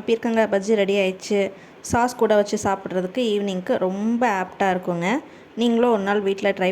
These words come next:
பண்ணி பாருங்கள். பீர்க்கங்காய் எப்போல்லாம் அவைலபிளாக இருக்கோ நீங்க வாங்கி இந்த மாதிரி டிஃப்ரெண்ட் டிஃப்ரெண்ட்டாக செஞ்சு கொடுத்தீங்கன்னா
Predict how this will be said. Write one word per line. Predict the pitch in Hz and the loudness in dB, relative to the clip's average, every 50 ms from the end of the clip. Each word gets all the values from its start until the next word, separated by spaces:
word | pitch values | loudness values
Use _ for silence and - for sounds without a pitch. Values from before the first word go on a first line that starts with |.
| 185 - | 0 -2
பண்ணி | 196 190 185 185 185 | -4 -4 -4 -2 -2
பாருங்கள். | 175 165 170 165 170 190 247 320 339 - - - - - - - - - - - - - - - - - - - - - - - | -2 -2 -2 -2 -2 0 0 0 -2 -6 -14 -20 -20 -20 -20 -20 -20 -20 -20 -20 -20 -20 -20 -20 -20 -20 -20 -20 -20 -20 -6 -2
பீர்க்கங்காய் | - 233 226 - 240 226 226 220 208 | 0 0 0 2 0 2 4 2 2
எப்போல்லாம் | 202 208 - 214 214 220 233 240 | 2 0 0 0 2 2 2 2
அவைலபிளாக | 214 208 208 202 208 202 208 202 196 | 4 4 4 2 2 2 2 2 0
இருக்கோ | 196 190 - 320 330 277 | 0 0 -2 0 0 0
நீங்க | 226 208 202 185 185 | 0 0 0 -2 -2
வாங்கி | 185 185 190 208 254 285 | -2 -2 -2 -2 -2 -2
இந்த | 262 214 190 190 | -2 -2 -2 -2
மாதிரி | 196 202 196 190 | -2 -2 0 -2
டிஃப்ரெண்ட் | 202 - 226 214 208 208 | -4 -4 -4 -2 -2 -4
டிஃப்ரெண்ட்டாக | 214 - 208 202 208 220 233 | -4 -4 -4 -2 -2 -2 -2
செஞ்சு | - 196 196 196 196 | -2 -4 -4 -4 -4
கொடுத்தீங்கன்னா | - 190 185 - 190 180 180 185 190 262 | -4 -6 -4 -4 -4 -4 -2 -2 -2 -2